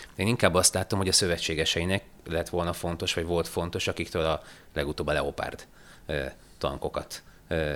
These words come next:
sikerül majd, majd átvenni. Tehát én azt látom, hogy ez egy kicsit gerjesztett konfliktus, és nem feltétlenül a kettő állam közötti. Ergo, ö,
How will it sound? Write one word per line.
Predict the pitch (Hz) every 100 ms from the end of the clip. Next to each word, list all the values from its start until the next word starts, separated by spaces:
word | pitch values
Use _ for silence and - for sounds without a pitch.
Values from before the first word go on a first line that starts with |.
| 67
sikerül | - - 73 73
majd, | 71 76 -
majd | 78 71 73
átvenni. | 80 - 92 87
Tehát | 90
én | 92
azt | 98 -
látom, | 98 98
hogy | 98
ez | 95
egy |
kicsit | 98 - 90
gerjesztett | 107 98 - 92
konfliktus, | 98 98 107 110 -
és | 95
nem | 92 87
feltétlenül | 87 87 90 90 85
a | 82
kettő | 85 - 87
állam | 82 80
közötti. | 92 90 95 - 107 - - - - - - - - -
Ergo, | 98 92 95 101 107
ö, | 104 98 95